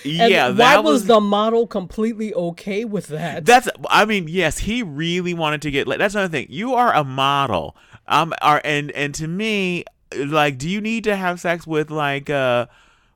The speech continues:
Speaker 2: with seventeen-year-olds who are losing their virginity at, at somebody's sixtieth birthday party?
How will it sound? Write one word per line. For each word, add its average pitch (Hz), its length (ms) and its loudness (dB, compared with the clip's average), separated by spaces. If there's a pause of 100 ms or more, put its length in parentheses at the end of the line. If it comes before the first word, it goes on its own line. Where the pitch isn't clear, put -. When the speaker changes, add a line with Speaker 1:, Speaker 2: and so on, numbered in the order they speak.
Speaker 2:
with 147 360 -4
seventeen-year-olds 170 960 -2
who 170 80 0
are 143 80 0
losing 156 240 -4
their 156 120 -2
virginity 151 840 -6
at, 135 400 0
at 131 180 -2
somebody's 143 380 -4
sixtieth 139 420 -4
birthday 156 360 -2
party? 156 480 -4